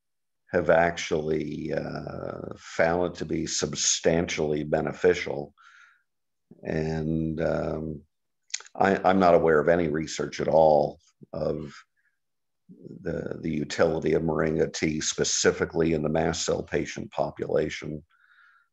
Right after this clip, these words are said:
Um, so I, I, I mean, we, we have to understand there are an awful lot of products, uh, an awful lot of molecules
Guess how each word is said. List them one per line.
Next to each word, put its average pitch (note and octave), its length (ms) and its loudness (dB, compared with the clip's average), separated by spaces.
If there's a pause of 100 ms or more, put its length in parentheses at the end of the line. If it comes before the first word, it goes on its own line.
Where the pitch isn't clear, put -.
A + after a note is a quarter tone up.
(420)
Um, D2 840 -12 (1400)
so D#2 540 -4
I, D#2+ 440 -2 (640)
I, G#2 240 2
I - 20 4
mean, G#2+ 200 6
we, A2 200 2
we A#2 160 2
have C3 220 0
to G#2+ 100 4
understand E2+ 760 -2 (240)
there G#2 380 2
are G2 140 6
an G2 160 -6
awful G#2+ 460 4
lot E2+ 280 6
of D#2 260 2 (1080)
products, E2+ 760 0
uh, E2 160 4
an D2+ 60 2
awful G#2 520 0
lot F#2 140 2
of D#2+ 100 -4
molecules E2+ 1200 -4